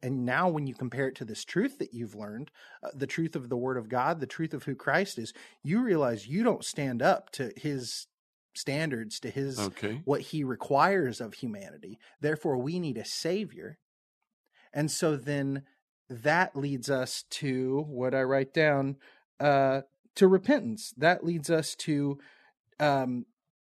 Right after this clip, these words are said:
Speaker 1: changing, right? We, we say, I, I, I'm in the light now. I see how dirty I really am.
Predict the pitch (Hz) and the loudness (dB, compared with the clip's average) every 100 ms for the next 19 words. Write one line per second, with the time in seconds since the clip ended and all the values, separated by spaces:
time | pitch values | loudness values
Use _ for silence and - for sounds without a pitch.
0 | _ - - 190 202 170 113 101 - - | _ -4 2 4 6 4 0 -10 -12 -2
1 | 127 156 147 151 127 135 160 160 - 143 | 0 0 0 -4 -2 -6 -4 -4 -4 -2
2 | 180 170 165 - 147 143 - - 147 - | 2 2 2 2 2 2 -6 -8 -8 -2
3 | 151 180 190 147 160 185 190 190 190 185 | 0 2 2 4 6 4 4 2 4 2
4 | 143 - - 160 151 123 110 139 156 165 | 0 -2 -4 0 0 0 0 0 0 2
5 | 147 139 151 151 143 143 147 | 2 2 -2 -2 -2 -2 -4